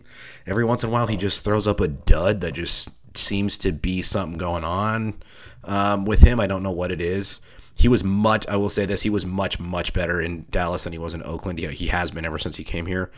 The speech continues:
So maybe it had something to do with, uh, with the quarterback play there. Maybe he just likes Dallas better. Maybe they've given him a more of a chance, whatever it is. But he's a, he's a safe choice.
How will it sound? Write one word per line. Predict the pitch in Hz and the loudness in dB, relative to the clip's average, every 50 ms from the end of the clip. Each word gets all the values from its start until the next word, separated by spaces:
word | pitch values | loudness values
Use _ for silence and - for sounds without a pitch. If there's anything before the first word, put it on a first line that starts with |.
| - - - - - | -20 -20 -20 -20 -14
So | - - 87 | -8 -6 -4
maybe | 85 90 90 87 | -2 0 0 0
it | 85 85 | 0 -2
had | 85 78 | -2 -2
something | - 90 78 78 | -2 -4 -4 -6
to | 78 | -8
do | 67 80 76 76 | -8 -6 -6 -6
with, | 76 73 71 - - - | -6 -6 -4 -6 -6 -6
uh, | 69 76 71 67 67 - - - - - - - - - - - - | -6 -8 -8 -6 -6 -6 -6 -8 -8 -10 -20 -20 -20 -20 -20 -16 -10
with | - 80 76 | -8 4 4
the | - | 4
quarterback | - - 82 76 71 71 71 - | 4 4 -2 -6 -8 -8 -8 -8
play | - 73 71 | -8 -8 -6
there. | 78 92 92 92 90 85 | -4 -2 -2 -2 -2 -4
Maybe | 73 76 69 - | -6 -8 -10 -10
he | - 78 | -12 -12
just | 69 71 - - | -12 -12 -12 -10
likes | 60 69 - | -10 -12 -12
Dallas | - 69 65 67 - | -12 -12 -12 -12 -10
better. | - 80 80 80 78 | -10 -8 -8 -8 -10
Maybe | 73 76 71 71 | -10 -10 -12 -12
they've | 67 67 69 69 64 - | -10 -10 -10 -10 -12 -10
given | - 78 76 73 69 | -10 -12 -10 -10 -12
him | 71 67 | -12 -12
a | 67 | -12
more | 65 65 69 73 | -14 -12 -12 -12
of | 67 65 | -12 -12
a | |
chance, | - - 95 85 80 73 - - - - - - - - - - - - | -10 -8 -8 -8 -8 -10 -12 -12 -14 -18 -20 -20 -20 -20 -20 -20 -14 -2
whatever | 110 107 104 95 87 87 | 2 2 4 4 2 0
it | 85 | 0
is. | 85 82 - | -2 -2 -2
But | - 95 | -2 0
he's | 123 151 160 | 2 2 2
a, | 156 | 2
he's | 123 131 143 | 4 4 4
a | 143 | 6
safe | 127 - 127 120 110 - | 6 6 6 4 4 2
choice. | - - 107 104 107 107 - - - | 2 2 4 4 4 2 0 -4 -6